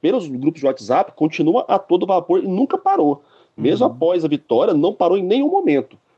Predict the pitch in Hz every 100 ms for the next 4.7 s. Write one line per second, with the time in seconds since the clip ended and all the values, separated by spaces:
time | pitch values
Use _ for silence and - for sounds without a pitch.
0 | _ _ 131 135 185 160 196 - 233 214
1 | 175 - 170 202 - - 208 247 208 147
2 | 160 156 - 131 131 170 202 - 185 190
3 | 196 190 165 170 196 196 196 - 160 165
4 | 143 - 120 123 160 - -